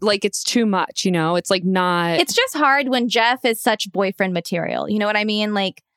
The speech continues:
Speaker 1: That's the thing. It's, like, Jeff the Killer and Beetlejuice
Speaker 2: Mm-hmm.
Speaker 1: and Death Note had a
Speaker 2: Mm-hmm.
Speaker 1: baby with Madonna's boobs from the eighties.
Speaker 2: I love him. Don't get me wrong. I love Laughing Jack.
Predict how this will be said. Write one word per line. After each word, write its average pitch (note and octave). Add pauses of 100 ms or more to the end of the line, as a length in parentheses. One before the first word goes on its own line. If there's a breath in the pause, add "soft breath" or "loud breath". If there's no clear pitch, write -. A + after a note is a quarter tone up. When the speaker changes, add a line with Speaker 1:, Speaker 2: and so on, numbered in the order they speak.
(340)
Speaker 1:
That's G3
the G3+
thing. F3
It's, E3+
like, E3+ (440)
Jeff G#3
the B3
Killer E3+ (120)
and E3 (760)
Beetlejuice E3+
Speaker 2:
Mm-hmm. A3
Speaker 1:
and D3+
Death D3+
Note D3+
had F#3
a D3
Speaker 2:
Mm-hmm. -
Speaker 1:
baby C#3 (680)
with F3 (560)
Madonna's D#3+ (260)
boobs E3
from D#3
the D3
eighties. A#2
Speaker 2:
I C4
love A3+
him. D4 (100)
Don't A3+
get G#3+
me G3
wrong. E3+
I F#3+
love F#3+
Laughing E3+
Jack. E3